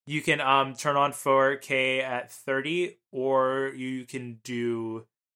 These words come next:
where it will drop frames and the such, or you can do ten eighty P with a higher frame rate setting, right? Um, I think Rise of the Tomb Raider also has this option. Gears of War four, I think, has this option. Like, there's games that have that option,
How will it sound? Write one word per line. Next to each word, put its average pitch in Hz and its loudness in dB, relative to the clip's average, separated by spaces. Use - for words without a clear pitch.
where 143 4
it 147 -6
will 160 2
drop 139 2
frames 123 0
and 120 -6
the 117 -8
such, 117 -2
or 139 -2
you 135 -4
can 139 -12
do 135 -4
ten 131 -4
eighty 131 -4
P 120 -6
with 117 -6
a 113 -2
higher 113 -2
frame 123 -6
rate 110 -10
setting, 101 -6
right? 123 0
Um, 127 0
I 135 2
think 147 2
Rise 143 6
of 151 -2
the 131 -4
Tomb 139 -6
Raider 139 -2
also 135 -2
has 135 -2
this 131 -6
option. 135 -2
Gears 151 0
of 135 -6
War 131 2
four, 131 0
I 135 2
think, 131 -6
has 131 -4
this 123 -12
option. 123 -2
Like, 156 0
there's 160 0
games 175 2
that 165 2
have 143 4
that 127 0
option, 123 -2